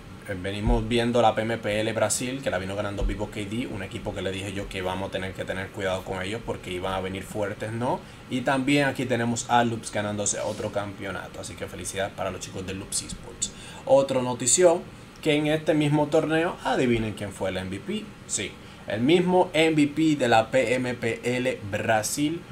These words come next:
Federal en la casa, muchachos. Se lleva otro M V P más,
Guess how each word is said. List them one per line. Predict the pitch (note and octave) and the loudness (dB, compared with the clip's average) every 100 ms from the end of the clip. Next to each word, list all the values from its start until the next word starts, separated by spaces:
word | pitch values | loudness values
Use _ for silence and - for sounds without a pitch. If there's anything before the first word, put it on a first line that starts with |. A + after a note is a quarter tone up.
| - - - - | -12 -12 -10 2
Federal | A#2 A2+ A2 A2 G#2+ | 2 4 4 4 2
en | - G#2+ | -2 -2
la | G2+ | -4
casa, | - F#2 - | -2 -4 -2
muchachos. | F2+ F2+ F2 F#2 F#2 | -8 -6 -6 -6 -2
Se | - | -2
lleva | F2+ G2+ G#2+ - | -2 0 2 2
otro | A#2 A#2+ A#2 G#2+ | 4 4 2 0
M | A2 A2+ | 0 -2
V | G#2+ | -2
P | A#2+ A2 | -4 -4
más, | G#2+ G#2+ A2 | -2 -2 -4